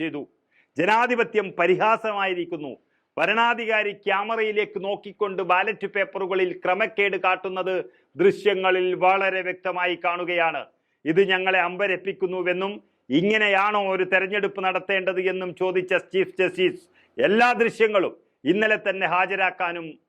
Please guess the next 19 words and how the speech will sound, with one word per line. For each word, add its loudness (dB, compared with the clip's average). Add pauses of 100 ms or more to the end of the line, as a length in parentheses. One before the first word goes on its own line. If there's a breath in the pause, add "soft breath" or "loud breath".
(260)
ആവശ്യപ്പെട്ടിരുന്നു. -4 (540 soft breath)
അങ്ങനെ 2
സുപ്രീം 0
കോടതിയെപ്പോലും 0 (260)
അമ്പരപ്പിക്കുന്ന -2
തരത്തിൽ 0 (640 soft breath)
പരിശീലനം 2
ലഭിച്ച -2 (220)
ക്രിമിനലുകൾ 2 (120)
പ്രിസൈഡിംഗ് 0 (140)
ഓഫീസർമാരായി 2 (120)
എത്തുമ്പോൾ -2 (520)
ഇ 4 (140)
വി 4
എമ്മിന് -2
പകരം 0 (100)
ബാലറ്റ് 0
പേപ്പർ -4 (100)
ആയാലും 0